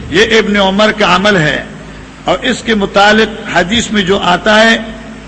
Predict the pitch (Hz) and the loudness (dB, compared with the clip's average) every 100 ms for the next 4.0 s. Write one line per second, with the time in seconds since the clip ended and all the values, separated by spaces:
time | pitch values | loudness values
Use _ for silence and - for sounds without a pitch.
0 | - - - - - - - - - - | -18 -18 -20 -20 -20 -20 -20 -20 -20 -20
1 | - - - - - 151 190 196 185 240 | -20 -18 -16 -16 -6 0 4 4 2 0
2 | - 220 220 220 208 202 202 175 160 180 | 2 2 2 2 0 0 0 0 0 0
3 | 180 214 196 196 220 214 226 220 220 | 2 0 0 0 0 0 0 2 4